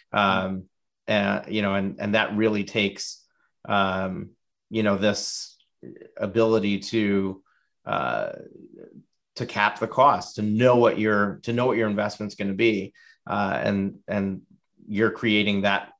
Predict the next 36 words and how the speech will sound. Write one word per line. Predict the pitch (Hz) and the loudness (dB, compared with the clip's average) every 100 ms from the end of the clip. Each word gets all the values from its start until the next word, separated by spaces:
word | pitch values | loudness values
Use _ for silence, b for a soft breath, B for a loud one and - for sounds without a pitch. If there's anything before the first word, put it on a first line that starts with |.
| - | -12
ability | 92 101 104 98 | -6 -4 -4 -6
for | 90 101 101 | -8 -6 -4
them, | 98 92 | -4 -6
so | - 101 | -6 -6
that | 95 | -2
you're | 107 | -4
creating | 104 110 104 110 107 | -4 -2 0 0 0
that | 98 | -2
ability | 95 101 104 98 92 | -2 -4 -2 -2 -2
for | 104 | -4
them | 98 98 | -4 -4
to | 98 | -6
create | 95 104 101 101 104 | -10 -6 -2 -2 -2
more | 101 98 | -4 -6
predictable | - 90 101 - 98 95 | -6 -6 -8 -6 -6 -6
growth, | 95 113 107 98 - b b b b | 2 6 6 2 -8 b b b b
which | 104 - | -8 -4
is | 104 95 95 - - | -2 -2 -6 -10 -4
really | 104 101 98 | -2 0 -2
the | 92 | -2
name | 92 95 95 | -4 -4 -4
of | |
the | 92 | -4
game. | 92 98 92 | -2 -2 -4
So, | 87 110 98 92 B B B - | -4 0 0 -2 B B B -6
um, | 95 90 90 87 - _ | -2 -2 -4 -8 -16 _
pretty | - 117 | 0 2
incredible. | 101 - 101 95 92 - b b | 2 2 0 0 -6 -12 b b
Awesome. | - 110 110 95 - B B B - | 2 2 2 -4 -8 B B B 0
Well, | 151 160 | 4 6
folks, | 156 151 147 - - | 6 6 4 -4 -4
if | 123 | 0
this | 175 | 2
is | 190 | 2
your | 131 | 2
first, | - 143 143 - - | 4 2 2 -6 -18